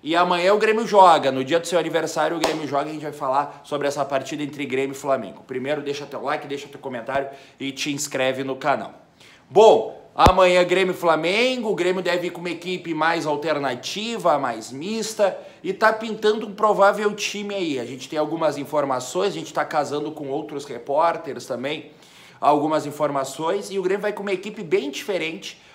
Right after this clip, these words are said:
O Grêmio sabe, né, que a situação tá muito complicada,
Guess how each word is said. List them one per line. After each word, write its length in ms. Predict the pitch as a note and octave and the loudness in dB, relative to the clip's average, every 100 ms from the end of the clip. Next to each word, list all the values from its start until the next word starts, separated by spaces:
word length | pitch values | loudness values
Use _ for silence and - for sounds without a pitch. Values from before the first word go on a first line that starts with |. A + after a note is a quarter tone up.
| - | -20
O 140 | - C3+ | -8 -4
Grêmio 460 | D#3 E3+ D#3 D3+ D3 | 0 0 -2 -6 -6
sabe, 480 | - F#3 G3+ E3+ | 4 8 8 6
né, 360 | D3 D3+ C#3 - - - | 0 -2 -2 -8 -20 -6
que 420 | C#3+ C#3 C3 B2 | -2 0 0 0
a 80 | B2 | -2
situação 380 | - D#3 F3+ | -2 0 0
tá 120 | E3+ D3+ | 0 0
muito 280 | E3 F3+ | 0 -2
complicada, 1040 | E3 D#3+ C3 - E3+ G3 F#3+ E3 E3+ E3 | -4 -6 -6 2 6 6 4 2 2 4